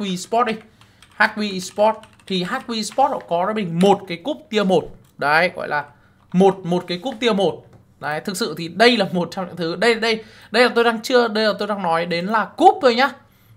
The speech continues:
Đây tôi nói đến cúp thôi, chứ còn chưa nói đến chuyện là hạng mấy, hạng mấy ở những cái giải khác nữa. Đây là tính cúp thôi, tại vì thực ra về sau này ấy, sau khi mà giải đấu kết thúc rồi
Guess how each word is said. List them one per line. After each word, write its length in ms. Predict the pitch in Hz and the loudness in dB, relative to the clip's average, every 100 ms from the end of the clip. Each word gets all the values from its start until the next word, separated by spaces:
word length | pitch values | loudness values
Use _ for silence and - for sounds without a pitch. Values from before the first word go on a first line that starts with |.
| - | -2
Đây 120 | 214 | 0
tôi 220 | 220 214 | 2 0
nói 180 | 185 170 | 0 -2
đến 140 | 175 180 | -4 -4
cúp 200 | 330 370 | -4 0
thôi, 200 | 285 262 254 - | 6 6 6 -2
chứ 60 | 214 | -6
còn 120 | 185 - | -6 -4
chưa 220 | 302 285 | 0 2
nói 220 | 233 220 | 2 0
đến 180 | 208 214 | 0 -2
chuyện 220 | 311 - | -2 -4
là 300 | 156 151 143 - | -2 -2 -2 -2
hạng 220 | - 180 | -2 2
mấy, 160 | 180 | 2
hạng 180 | 247 190 | 2 0
mấy 180 | 165 190 | 0 0
ở 120 | 226 | -2
những 140 | 151 - | -4 -8
cái 100 | 185 | 2
giải 220 | 220 120 | 2 4
khác 220 | 202 233 | 2 2
nữa. 260 | 208 220 254 - _ _ _ _ | 2 0 0 -14 _ _ _ _
Đây 220 | 220 254 | 6 6
là 140 | 214 160 - _ _ - | 6 0 -6 _ _ -8
tính 180 | 175 180 | -6 -4
cúp 140 | 285 | -2
thôi, 100 | 277 240 | -2 -2
tại 100 | 175 | -4
vì 140 | 156 143 | -8 -12
thực 160 | 180 165 | -10 2
ra 300 | 214 196 185 - _ _ | 4 6 2 -6 _ _
về 260 | 151 175 165 | 0 2 2
sau 360 | - 247 247 | 0 0 2
này 280 | 214 180 143 | 2 0 -2
ấy, 60 | - | -6
sau 200 | - 208 | -2 -2
khi 140 | 214 | -2
mà 100 | 180 | -8
giải 140 | 143 120 | -6 -6
đấu 120 | 127 | -4
kết 140 | 202 208 | -6 -8
thúc 120 | 247 | -4
rồi 280 | 190 160 127 | 0 2 0